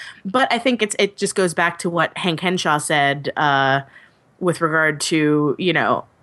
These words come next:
people don't, was it Hank or was it Wynn? I forget now, uh, who's, who brought up the idea that, like,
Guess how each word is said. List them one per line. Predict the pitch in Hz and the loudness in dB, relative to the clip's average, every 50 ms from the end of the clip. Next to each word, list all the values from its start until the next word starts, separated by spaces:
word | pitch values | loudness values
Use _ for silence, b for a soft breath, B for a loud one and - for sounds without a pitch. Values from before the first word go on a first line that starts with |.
| _ - | _ -8
people | - 220 190 - 185 180 156 | -2 -2 0 0 0 0 0
don't, | 175 170 165 165 160 139 - _ _ _ _ _ _ _ _ _ _ _ _ - | 2 2 2 2 0 -2 -6 _ _ _ _ _ _ _ _ _ _ _ _ -4
was | 233 254 285 427 | -2 0 2 2
it | 403 | 0
Hank | - 427 440 440 427 | 2 0 0 0 2
or | 370 294 | 2 0
was | 262 214 | 2 0
it | 240 - 175 | -2 -2 0
Wynn? | 190 170 147 123 104 98 | 0 0 0 0 -2 -2
I | - 180 | -4 -6
forget | - - 226 202 180 - - | -6 -6 -4 -2 -2 -2 0
now, | 156 135 101 92 98 - B B B B B B B | 0 0 0 0 -2 -4 B B B B B B B
uh, | 180 180 170 180 | 0 2 2 2
who's, | 175 214 202 - - - | 0 0 -2 -2 0 0
who | 196 202 | 0 2
brought | 208 202 196 196 | 2 2 2 0
up | 202 202 | 0 -2
the | - 214 | 0 0
idea | 175 175 175 170 185 180 175 175 170 | 0 0 0 0 0 2 2 2 0
that, | 160 165 160 - - | 0 -2 -2 -2 0
like, | 165 160 160 156 151 - - | 0 0 0 -2 -4 -10 -20